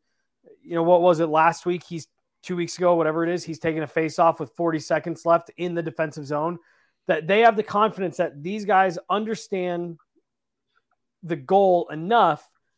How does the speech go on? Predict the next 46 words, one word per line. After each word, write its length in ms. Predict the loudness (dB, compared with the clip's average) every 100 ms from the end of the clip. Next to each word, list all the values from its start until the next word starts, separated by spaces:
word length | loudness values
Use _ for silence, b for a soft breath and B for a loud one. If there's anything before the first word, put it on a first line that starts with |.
| _ _ _
that 180 | -2 0
whoever 300 | 4 4 4
we 120 | -2
put 220 | 0 2
out 220 | 4 4 2
there, 160 | -2
we 160 | -2 -8
trust 300 | -2 -2 -2
that 140 | -6
they're 160 | -4 -4
gonna 200 | -6 -6
execute 680 | -6 -6 -12 -12 -8 -8 -10 _ _ _ _
to 160 | -6 -6
a 40 |
certain 380 | -6 -8 -6 -4
level. 380 | 0 0 -2 -8 b b
I've 120 | -8 0
got 160 | 2
a 40 | 0
picture 380 | -2 -8 -6
that 100 | -4
I, 140 | -4 -6 -10
I 80 |
never 280 | -8 -6 -6
tweeted 320 | -6 -6 -4
out 260 | -2 -2 -4
'cause, 340 | -14 -16 -20 _ _ _ _ -20
you 60 | -20
know, 100 | -20
whatever. 440 | -16 -14 -12 -14 b b b -6
Um, 640 | 2 4 6 2 -2 -8 _ _ _ _ _ _ _
a 40 | -16 2
couple 220 | 2 2
weeks 300 | -2 -2 -2
ago 320 | 6 6 6
during 480 | 2 0 4 4 4
a 60 |
timeout, 720 | 2 2 0 0 2 2 0 -6 b b b _ _ _ _ _ -6
and 120 | -2
I 80 | 0
just 120 | 4
thought 140 | 6
it 80 | 6
was 140 | 2 2
so 240 | 2 2
interesting. 760 | -2 -6 -10 -8 -6 -6 -6